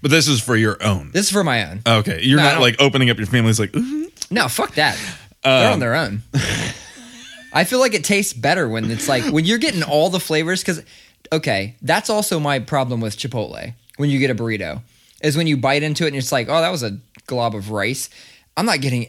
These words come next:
Speaker 2: any sour cream. And then you get to the end and it's like, "Oh, I have no anything. I have nothing left except sour cream and shell."
Speaker 1: Okay, I, I was gonna say, I think that's, like, I like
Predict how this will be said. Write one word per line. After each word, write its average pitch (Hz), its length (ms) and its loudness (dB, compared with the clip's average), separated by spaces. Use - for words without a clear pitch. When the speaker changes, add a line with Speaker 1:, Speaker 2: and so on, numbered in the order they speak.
Speaker 2:
any 202 200 2
sour 123 340 0
cream. 123 260 -2
And 123 60 -2
then 147 100 0
you 147 60 2
get 147 140 2
to 143 100 -4
the 127 120 -4
end 127 220 0
and 113 100 -2
it's 113 120 -4
like, 110 280 -2
"Oh, 117 240 -2
I 135 180 -2
have 131 140 -2
no 135 300 -2
anything. 135 380 -2
I 107 60 0
have 117 100 -2
nothing 143 340 0
left 120 280 -2
except 107 260 -6
sour 123 300 0
cream 120 200 -4
and 104 100 -4
shell." 107 460 -4
Speaker 1:
Okay, 123 500 0
I, 135 140 0
I 156 40 6
was 160 100 0
gonna 175 200 2
say, 131 360 4
I 139 100 4
think 202 200 0
that's, 156 320 0
like, 120 240 -2
I 170 180 4
like 127 560 0